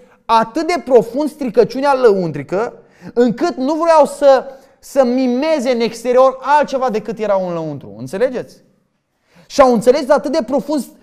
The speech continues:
stricăciunea lor în lumina sfințeniei și mâniei lui Dumnezeu, care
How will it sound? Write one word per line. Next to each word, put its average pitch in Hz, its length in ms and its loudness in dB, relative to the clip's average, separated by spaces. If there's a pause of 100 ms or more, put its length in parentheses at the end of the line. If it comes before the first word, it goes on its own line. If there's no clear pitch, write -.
(120)
stricăciunea 262 680 2
lor 269 260 4
în 214 100 -2
lumina 254 280 -2
sfințeniei 262 600 -4
și - 140 -6
mâniei 247 500 0
lui 240 120 -4
Dumnezeu, 190 440 -2
care 220 320 0